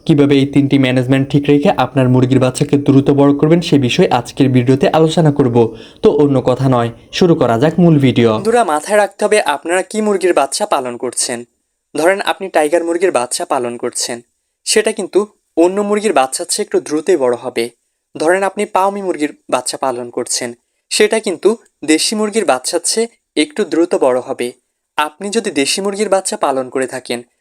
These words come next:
সেটা কিন্তু ধীরে ধীরে বড় হবে। সমস্যা হলো, অনেকে মুরগি পালন করেন, যতটুকু খাবার অনুযায়ী বড়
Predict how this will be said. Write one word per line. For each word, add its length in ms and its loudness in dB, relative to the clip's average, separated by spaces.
সেটা 260 0
কিন্তু 180 0
ধীরে 280 2
ধীরে 220 4
বড় 220 0
হবে। 200 -4
সমস্যা 460 0
হলো, 140 2
অনেকে 300 0
মুরগি 300 -2
পালন 180 -4
করেন, 200 0
যতটুকু 560 0
খাবার 260 0
অনুযায়ী 360 0
বড় 140 2